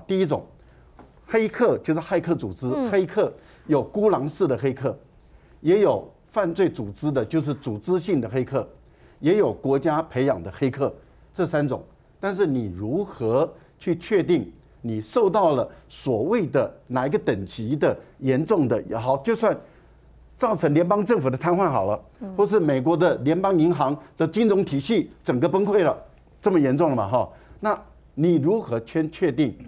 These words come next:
Speaker 1: 它是哪，是哪一种骇客做的？
Speaker 2: 嗯。
Speaker 1: 是孤狼式的骇客，还是组织性的骇客，还是国家性的骇客？你没办法确定嘛。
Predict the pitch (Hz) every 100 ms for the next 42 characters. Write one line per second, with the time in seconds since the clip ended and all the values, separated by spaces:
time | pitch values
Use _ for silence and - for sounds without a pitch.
0 | - - - - 165 165 156 - - 127
1 | 80 - - 202 160 - - _ - 127
2 | 110 - 202 156 98 85 139 127 123 123
3 | 104 87 - 233 240 262 - - 214 180
4 | - - 214 202 160 180 208 151 151 165
5 | - 156 110 - _ _ 135 151 185 156
6 | - - - - 143 113 165 190 208 139
7 | 120 135 - 131 - - - 135 143 185
8 | 123 - - 123 131 165 170 170 117 110
9 | 123 - 120 - - - - 127 151 190
10 | 147 - 156 151 90